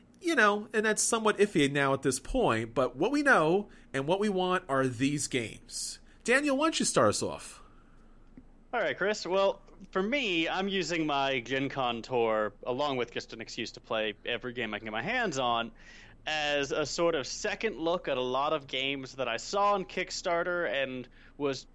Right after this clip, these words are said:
Speaker 2: just moments away from funding, but th-, because I either didn't have enough money at the time or because I decided to fund something else I missed out on. Uh, so now I'm going to go look at them more closely, so I guess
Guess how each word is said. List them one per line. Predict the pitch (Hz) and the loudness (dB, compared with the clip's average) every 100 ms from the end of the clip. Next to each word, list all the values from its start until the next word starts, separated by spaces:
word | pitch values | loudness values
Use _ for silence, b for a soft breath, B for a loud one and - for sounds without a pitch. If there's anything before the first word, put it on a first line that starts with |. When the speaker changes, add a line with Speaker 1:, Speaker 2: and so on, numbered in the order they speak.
| - | -4
Speaker 2:
just | 214 208 - - | 0 0 -2 -10
moments | 147 160 175 170 165 - | -4 0 2 0 -2 -2
away | 147 135 131 117 | -2 0 0 -2
from | 113 - 131 117 | -6 -4 -2 -2
funding, | 110 131 127 143 143 143 135 | -4 -4 -2 -2 -4 -4 -2
but | 123 120 | -2 -2
th-, | - 131 - | -4 -6 -8
because | - 123 120 | -10 -4 -2
I | 110 | 0
either | 110 107 | 0 -2
didn't | 104 110 110 | -4 -6 -6
have | 107 104 | -6 -4
enough | 113 - | -8 -4
money | 185 190 | -2 0
at | 180 | 0
the | 170 | -2
time | 170 165 156 151 | -2 0 0 0
or | 135 | -2
because | 135 - 123 | -6 -6 -4
I | |
decided | 113 - 123 110 | -4 -4 -6 -4
to | |
fund | 123 113 113 | -6 -6 -8
something | 113 113 139 | -10 -8 -4
else | 151 127 127 | 0 0 0
I | 113 | -4
missed | 110 - | -4 -6
out | 160 156 117 | -2 0 0
on. | - - - B B B B 120 | -4 -12 -18 B B B B -6
Uh, | 120 | -4
so | - 135 | -2 -2
now | 139 156 147 | 0 0 2
I'm | 143 135 | 0 0
going | 135 131 | -2 -2
to | - | -2
go | 131 | -2
look | 120 113 | -2 -2
at | 123 | -6
them | 117 117 | -6 -6
more | 110 | -6
closely, | 117 214 190 180 160 | -2 0 0 -2 -6
so | 143 151 135 131 | -4 0 2 2
I | 127 | 0
guess | 117 123 113 - | -2 -4 -4 -10